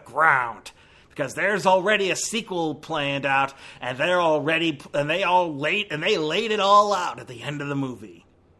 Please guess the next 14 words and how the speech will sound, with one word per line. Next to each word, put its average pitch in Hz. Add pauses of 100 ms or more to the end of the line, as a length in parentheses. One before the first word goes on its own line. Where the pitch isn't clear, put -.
(320)
<sighs> -
'Cause, 123 (1040)
you 147
see, 143 (480)
this 151
whole 160
movie, 127 (480)
Mark 160
Wahlberg 147 (180)
has 147
been 139
telling 220
this 143
story 131